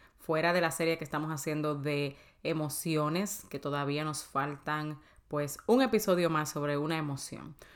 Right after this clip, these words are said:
Pero sentí hacer este porque algo que veo muy común y que a mí también, pues, me pasaba y tuve que trabajarlo bastante. Esto lo trabajé bastante y es algo con lo que todavía hoy en día,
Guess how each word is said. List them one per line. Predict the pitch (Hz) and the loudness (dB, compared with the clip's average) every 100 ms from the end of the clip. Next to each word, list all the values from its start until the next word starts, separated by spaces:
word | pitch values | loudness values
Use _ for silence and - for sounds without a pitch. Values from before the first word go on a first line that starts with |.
| - _ | -20 _
Pero | 233 254 214 - - - | 4 6 4 0 -8 -8
sentí | - 202 190 214 | -2 0 2 2
hacer | 240 262 | 2 0
este | 214 196 190 175 165 | 0 -2 -2 -2 -2
porque | - 160 156 - 165 160 156 156 151 - - - _ _ _ _ | -2 -2 -2 -4 -4 -2 0 -2 -4 -12 -20 -20 _ _ _ _
algo | - 220 294 | 2 4 6
que | 320 294 | 6 8
veo | 262 | 10
muy | 220 202 226 | 8 6 4
común | 247 247 190 165 196 320 311 - | 4 2 4 6 6 6 4 0
y | 170 | -2
que | 180 | 0
a | |
mí | 165 165 | 0 0
también, | 175 202 185 175 175 180 180 175 - | 0 0 0 0 0 0 -2 -4 -4
pues, | 170 160 156 156 - - - _ - | 0 0 0 -2 -6 -12 -16 _ -6
me | 165 | -4
pasaba | 160 143 - 160 175 190 160 | -2 -4 -2 2 4 4 2
y | 147 139 | 0 -2
tuve | 156 170 | -2 -2
que | 190 | -2
trabajarlo | 190 170 156 156 156 175 | -2 0 0 -2 0 0
bastante. | 147 - 143 143 139 120 - | -2 -4 -4 -2 -4 -8 -12
Esto | 151 - | -10 -2
lo | 185 185 | 0 0
trabajé | 156 139 135 143 | 0 -2 -2 -4
bastante | 151 - 151 165 151 | -6 -4 -4 -2 -4
y | |
es | 143 | -4
algo | 147 156 | -2 -4
con | 151 | -4
lo | 147 | -4
que | 143 | -4
todavía | 143 139 135 151 156 | -4 -4 -2 0 0
hoy | 160 | 0
en | 151 | 0
día, | 143 180 147 147 | 0 0 0 -4